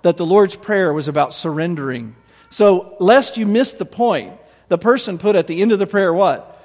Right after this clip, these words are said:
"For thine is the kingdom, thine is the power and the glory forever and ever." Where is there room for, "Help us beat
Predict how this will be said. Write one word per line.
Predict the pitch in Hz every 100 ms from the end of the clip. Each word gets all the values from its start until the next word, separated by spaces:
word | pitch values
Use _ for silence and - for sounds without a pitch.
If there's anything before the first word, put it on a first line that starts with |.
| _
"For | - 156
thine | 135 170 202 220 214 196 180 147 120 107 - _ -
is | 156 135
the |
kingdom, | 143 165 147 127 113 113 - _ _ -
thine | 120 170 220 214 202
is | 190 180
the | 180
power | - 165 147 127 117
and | 117 135
the |
glory | 131 143 156 147 139
forever | 143 143 147 143
and |
ever." | 147 131 117 - -
Where | - 247 370
is | 339
there | 269 226
room | 233 240
for, | 247 208 175 147 -
"Help | 240 254
us | 233 208
beat | - 214